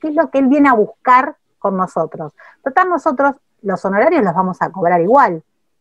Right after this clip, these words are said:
sea cual sea el interés que él está buscando, ¿sí? Y sobre eso trabajar.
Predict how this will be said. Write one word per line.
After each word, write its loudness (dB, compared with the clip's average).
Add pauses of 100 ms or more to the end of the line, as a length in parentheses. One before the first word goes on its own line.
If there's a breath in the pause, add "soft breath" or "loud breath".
(280)
sea 4
cual -2
sea 4
el 0
interés -2
que -2
él 0
está -2
buscando, -2
¿sí? -4 (280 soft breath)
Y -4
sobre 0
eso -4
trabajar. 0